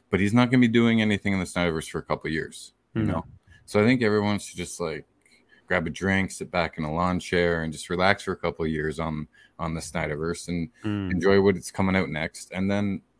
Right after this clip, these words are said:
Speaker 1: see what happens in a few years. You
Speaker 2: Yeah.
Speaker 1: know, I, I don't think,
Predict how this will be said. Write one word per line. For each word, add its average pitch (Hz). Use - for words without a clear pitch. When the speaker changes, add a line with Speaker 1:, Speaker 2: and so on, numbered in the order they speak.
Speaker 1:
see -
what 107
happens 107
in 110
a 107
few 110
years. 113
You 120
Speaker 2:
Yeah. 117
Speaker 1:
know, 104
I, 95
I -
don't 101
think, -